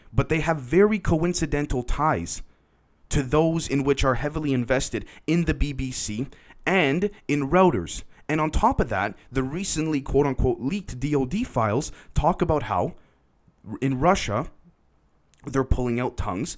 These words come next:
specifically where? Eastern Europe and Central Asia bases. Now, again, the reason why this report's not blowing up all over the media or anything like this is obviously because they're paid to not cover it, but not only that, because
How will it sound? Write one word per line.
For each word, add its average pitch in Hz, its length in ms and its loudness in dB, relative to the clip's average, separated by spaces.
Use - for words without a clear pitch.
specifically - 840 2
where? 113 380 -4
Eastern 151 380 0
Europe 123 380 2
and 107 120 -6
Central 113 540 -4
Asia 101 400 -4
bases. 95 580 -6
Now, 101 180 -4
again, 95 360 -4
the 107 100 -6
reason 139 320 -2
why 127 140 2
this 120 200 0
report's 110 400 -4
not 95 220 -2
blowing 107 280 -2
up 104 140 -4
all 104 140 0
over 98 160 -2
the 95 80 -6
media 107 320 0
or 104 60 0
anything 104 220 -6
like 98 100 -10
this 98 120 -8
is 104 80 -4
obviously 117 300 -4
because 107 320 -8
they're 120 140 -2
paid 165 260 2
to 143 80 0
not 139 180 0
cover 110 280 -2
it, 95 80 -6
but 117 100 -2
not 143 140 2
only 151 220 -2
that, 95 200 -4
because 123 320 0